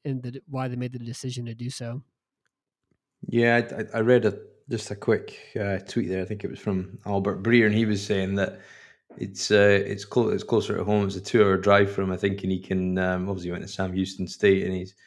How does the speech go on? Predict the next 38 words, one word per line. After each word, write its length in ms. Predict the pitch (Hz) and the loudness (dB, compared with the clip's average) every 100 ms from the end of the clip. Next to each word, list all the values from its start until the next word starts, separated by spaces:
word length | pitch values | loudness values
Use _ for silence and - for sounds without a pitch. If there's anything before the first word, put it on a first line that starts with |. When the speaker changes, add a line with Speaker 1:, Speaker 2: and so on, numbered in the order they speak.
| _ _ _ _ | _ _ _ _
Speaker 2:
he's 140 | 101 | -10
kind 240 | 95 92 | -6 -6
of, 80 | 95 - | -6 -8
he 120 | 95 | -12
can 240 | - 98 | -6 -4
go 140 | 95 101 | 0 2
and 100 | 92 | 2
watch 220 | 92 90 | -2 -6
his, 260 | 90 87 - | -12 -10 -4
uh, 240 | 92 90 90 | -2 -2 -4
two 180 | - 98 | -6 -6
sons 640 | - 98 92 90 - - _ | -2 -2 -2 -6 -16 -20 _
play 160 | - 92 | -4 0
high 160 | 104 | 2
school. 220 | 104 - 92 | 0 0 2
I 40 | |
mean, 140 | 98 | 2
he's 80 | 95 | 0
been 160 | 95 104 | 0 2
in 100 | 98 | 2
the 100 | 92 | 2
league 220 | 98 92 | 0 -2
as 120 | 90 | 0
long 160 | 101 104 | 0 0
as 140 | 107 | -4
the 80 | - | -4
Texans, 580 | - 208 165 139 147 139 | -2 0 0 0 0 -2
Speaker 1:
Mm-hmm. 40 | |
Speaker 2:
and 120 | 127 117 _ _ | -4 -8 _ _
I 40 | - _ - | -20 _ -2
think 160 | 139 120 | 0 0
this 160 | 113 | -4
is, 260 | 101 95 101 - | -4 -4 -12 -14
is 160 | - - | -12 -10
his 160 | 104 101 | -10 -2
twelfth 400 | 135 135 135 - | 4 4 4 -2
team. 280 | 160 156 - - - _ _ - | -2 -2 -8 -20 -20 _ _ 0
Um, 600 | 104 107 107 104 101 | 2 4 4 0 -2